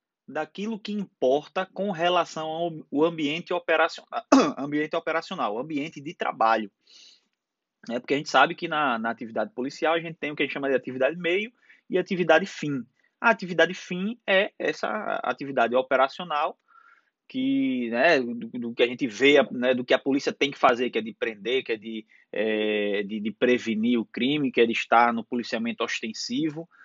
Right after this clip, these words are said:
né? Mas pra isso poder acontecer, a gente tem uma série de atividades, são atividades meio, que é a pessoa que faz a escala, é a pessoa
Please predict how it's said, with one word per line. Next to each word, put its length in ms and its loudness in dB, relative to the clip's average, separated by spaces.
né? 180 4
Mas 240 2
pra 300 4
isso 200 -4
poder 200 -2
acontecer, 420 -4
a 60 -2
gente 100 -4
tem 100 -6
uma 80 -2
série 200 -4
de 60 -2
atividades, 440 -2
são 100 -4
atividades 380 -2
meio, 340 2
que 60 -4
é 60 0
a 20 -20
pessoa 260 -2
que 200 -10
faz 240 0
a 20 4
escala, 480 2
é 60 4
a 60 0
pessoa 520 -4